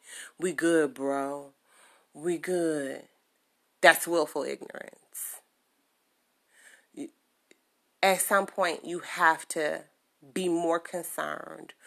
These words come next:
with your people at large, right? 'Cause the success or the thriving of your people means the thriving of us all, means the thriving of a generation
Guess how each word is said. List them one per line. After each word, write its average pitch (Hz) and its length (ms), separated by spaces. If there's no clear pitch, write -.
with 151 600
your 156 260
people 165 480
at 147 220
large, - 880
right? - 340
'Cause 160 160
the 160 80
success - 840
or 160 400
the 147 120
thriving 156 960
of 147 240
your 156 180
people - 800
means 160 440
the 151 120
thriving 147 960
of 165 180
us 160 240
all, 131 500
means 165 380
the 143 240
thriving 143 580
of 139 140
a 139 60
generation 139 880